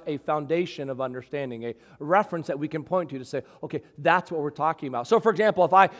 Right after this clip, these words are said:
use the term, even in the title, "Hey, church discipline," the question is,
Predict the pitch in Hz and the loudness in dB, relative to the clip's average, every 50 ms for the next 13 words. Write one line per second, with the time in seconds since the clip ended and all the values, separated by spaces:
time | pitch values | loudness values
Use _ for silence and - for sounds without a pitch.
0 | - - 190 233 262 262 190 185 165 - 165 233 233 214 196 190 208 226 208 208 | -8 -2 2 4 4 4 2 0 -4 0 2 2 4 4 2 2 0 0 2 0
1 | 202 190 175 175 - - 220 226 220 180 170 214 190 - - - - - - 226 | 0 2 0 -2 0 4 6 6 6 8 6 4 4 2 -2 -12 -4 2 2 2
2 | 208 - - - 269 277 - - 202 - 165 170 180 196 196 - - - - - | 2 2 0 0 0 0 0 -2 -4 0 2 2 2 2 0 -6 -12 -20 -20 -12
3 | - 196 254 - - 254 277 262 269 - 254 240 233 226 226 - | -2 -2 -2 2 4 4 4 4 4 2 4 6 6 4 4 2